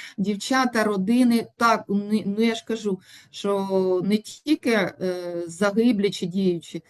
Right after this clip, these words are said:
у нас філія, яка у нас на другому місці по опитуванню включає, е, родини з-, з-, зниклих безвісті і полонених.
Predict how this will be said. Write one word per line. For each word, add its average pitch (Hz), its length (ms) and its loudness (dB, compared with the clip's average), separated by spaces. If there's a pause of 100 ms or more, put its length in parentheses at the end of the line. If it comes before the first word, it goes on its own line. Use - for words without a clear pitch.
(240)
у 202 100 0
нас 247 440 2 (140)
філія, 247 520 0
яка 220 640 -2 (480)
у 185 140 -6
нас 214 240 -2
на 220 100 -2
другому 208 560 -2
місці 226 440 0
по 202 160 -6
опитуванню 202 1120 -2
включає, 226 640 0 (240)
е, 185 140 0 (400)
родини 202 440 2
з-, 170 280 -6
з-, 170 200 -6
зниклих 202 440 2
безвісті 190 460 0
і - 20 -4
полонених. 170 560 -6